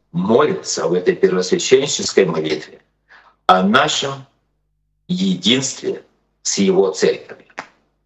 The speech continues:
Он молится о том, чтобы верующий человек был частью церкви и был един с церковью. Иоанна семнадцать одиннадцать. «Я уже не в мире, но они в мире.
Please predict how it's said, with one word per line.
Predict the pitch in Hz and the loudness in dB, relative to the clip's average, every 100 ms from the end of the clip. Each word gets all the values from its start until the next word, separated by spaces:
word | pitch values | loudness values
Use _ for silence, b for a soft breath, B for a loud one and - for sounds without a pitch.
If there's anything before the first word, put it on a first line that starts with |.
| _ _ _ _ | _ _ _ _
Он | - 87 | 0 2
молится | 95 151 170 - - | 4 4 4 2 2
о | - | 4
том, | - 127 | 4 2
чтобы | - 110 98 104 98 - _ _ | 2 2 4 2 0 -6 _ _
верующий | 78 87 147 165 151 - 202 | -2 2 4 2 -2 -4 -4
человек | - 98 90 - - _ _ _ _ _ _ - | -2 0 0 -4 -8 _ _ _ _ _ _ -2
был | 113 104 | 0 0
частью | - 127 - - 185 | 2 2 2 -6 -10
церкви | 175 - 131 151 - 110 - | -4 2 2 2 -4 -6 -4
и | - | -4
был | 110 104 123 107 | -2 0 2 0
един | 85 85 80 92 104 95 - _ | -2 -6 -6 -2 -2 -2 -8 _
с | - | -16
церковью. | - - - - - _ _ _ _ _ _ _ _ - | -4 -2 -4 -8 -20 _ _ _ _ _ _ _ _ 0
Иоанна | 98 117 147 | 4 4 2
семнадцать | - - 95 - 95 95 - 95 | -2 0 0 0 0 -2 -4 -2
одиннадцать. | 92 82 73 73 - - _ _ b b b _ | -2 -2 -8 -10 -12 -16 _ _ b b b _
«Я | 185 190 170 | 2 4 4
уже | 185 165 160 | 0 0 0
не | 127 | 0
в | 113 107 | 0 0
мире, | 147 165 - - - _ _ _ _ _ _ _ _ _ _ _ - | 0 0 -2 -6 -8 _ _ _ _ _ _ _ _ _ _ _ -2
но | 110 | 0
они | 120 160 160 | 2 2 0
в | - | -2
мире. | - - - | -10 -12 -14